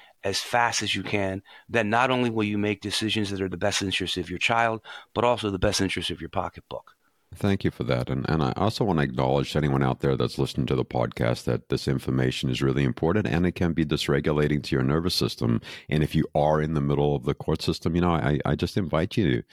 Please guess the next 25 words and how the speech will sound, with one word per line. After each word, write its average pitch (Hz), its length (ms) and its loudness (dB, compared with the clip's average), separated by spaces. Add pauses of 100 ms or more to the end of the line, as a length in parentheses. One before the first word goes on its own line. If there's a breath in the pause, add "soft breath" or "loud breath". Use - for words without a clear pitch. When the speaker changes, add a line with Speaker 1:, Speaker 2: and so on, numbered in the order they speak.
(500 loud breath)
Speaker 2:
take 92 240 0
a 90 40 -4
breath. 78 360 0 (200)
You 67 120 -2
know, 76 140 2
if 76 100 -4
you're 76 100 2
listening 73 300 0
to - 80 -6
the 71 80 0
podcast, 78 540 -2
take 71 200 -2
a 78 60 -2
break 69 360 0
here, 76 180 2
take 71 260 -2
a - 40 0
break 71 260 0
there, 71 180 2
resource 69 540 0
yourself, - 400 -4
'cause - 160 -2
a 62 80 0
huge - 400 0
part 73 280 0